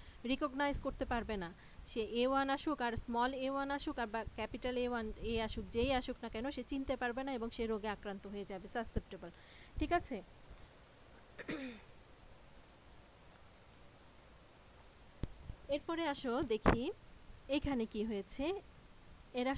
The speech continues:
সবাই রোগে আক্রান্ত হয়ে যাচ্ছে, তাই না? সবাই positive। কেন? কারণ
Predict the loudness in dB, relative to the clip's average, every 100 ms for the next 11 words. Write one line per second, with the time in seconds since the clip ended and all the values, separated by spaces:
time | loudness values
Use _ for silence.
0 | 2 4 6 8 6 6 4 6 4 4
1 | -4 -14 -14 0 0 2 2 2 2 0
2 | 0 -2 -4 -4 -2 0 2 2 0 0
3 | 4 6 4 2 -2 -2 -6 -10 -10 -20
4 | -20 -20 2 4 6 4 2 -4 -18 -18
5 | -18 -2 4 6 6